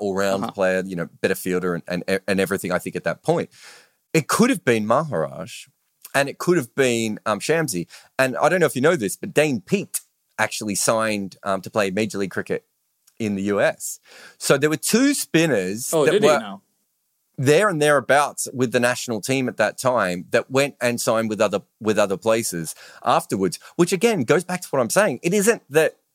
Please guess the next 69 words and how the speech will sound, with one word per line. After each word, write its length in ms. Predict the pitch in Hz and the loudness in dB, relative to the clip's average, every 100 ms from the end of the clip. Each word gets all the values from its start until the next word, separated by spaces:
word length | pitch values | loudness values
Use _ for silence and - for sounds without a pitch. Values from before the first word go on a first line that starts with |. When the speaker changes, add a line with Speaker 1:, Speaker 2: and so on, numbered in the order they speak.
| _ _ _ _ | _ _ _ _
Speaker 1:
it 100 | 180 | 2
isn't 220 | 202 208 165 | 2 0 0
that 140 | 170 | 0
these 200 | 180 175 | 0 0
guys 260 | - 156 147 | 4 2 4
were 120 | 139 | 0
necessarily 560 | 139 135 127 131 127 120 | 0 -2 -2 0 0 0
always 260 | 120 117 | 0 -2
forced 340 | - 123 107 - | -2 -2 0 2
out. 240 | 185 143 - | 2 2 -2
It 120 | 147 | -6
was 100 | 123 | -2
sometimes 340 | 185 175 160 | 0 0 0
they 100 | 135 | 2
were, 60 | 135 123 | 2 2
like, 100 | 120 | 2
looking 320 | 135 180 208 | 0 0 2
at 120 | 147 - | 2 2
the 140 | 127 | -2
thing 260 | - 165 127 | 0 0 0
and 80 | 107 | 2
you 40 | |
go, 80 | 120 | 0
"Well, 100 | 107 | 0
Shamsi's 400 | - 160 175 135 | 0 0 0 -4
probably 240 | - 120 | -2 -2
got 100 | 113 | 0
the 60 | 98 104 | 0 0
white 140 | 113 | 0
ball 120 | 92 87 | -4 -6
team. 280 | 85 85 - - - - - - | -6 -6 -10 -18 -20 -20 -14 0
Maharaj 420 | 139 196 135 123 | 2 4 2 0
has 100 | 117 | 0
had 140 | 123 | 0
a 40 | 117 | 2
really 220 | 127 143 | 2 2
good 180 | 127 104 | 0 -2
start 280 | - 113 - | 2 2 0
to 80 | 98 | -4
his 180 | 117 117 | -4 -4
Speaker 2:
Mm-hmm. 80 | |
Speaker 1:
career." 340 | 110 82 80 95 _ - - _ _ _ | -4 -2 -2 -4 _ -20 -20 _ _ _
The 120 | 151 175 | 2 4
other 180 | 233 | 2
thing 260 | - 180 131 | -2 0 2
is, 380 | 170 80 76 - | 0 -2 -8 -4
and 120 | 123 180 | -2 0
this 120 | 214 | 0
is 140 | 151 | -2
th-, 160 | - - - | -6 -14 -4
the 100 | 143 | -2
thing 200 | 175 156 | 0 0
that 100 | 127 | 0
we 140 | 139 - | -2 2
all 240 | 190 226 | 2 4
know, 380 | 165 110 78 78 _ _ _ _ _ _ - | 4 2 0 -10 _ _ _ _ _ _ -4
is 140 | 147 | 0
that 160 | 151 156 | 2 0
the 80 | 135 | 0
one 180 | 147 202 | 0 0
thing 140 | 190 | 0
that 120 | 147 - | 0 0
county 180 | 131 | -2
cricket 220 | 113 120 104 | -2 -8 -8
has 80 | - | -6
been 160 | 110 | -4
really 200 | 98 92 | -4 -6
good 220 | 82 98 92 | -6 -8 -8
for 360 | 80 78 78 | -6 -4 -4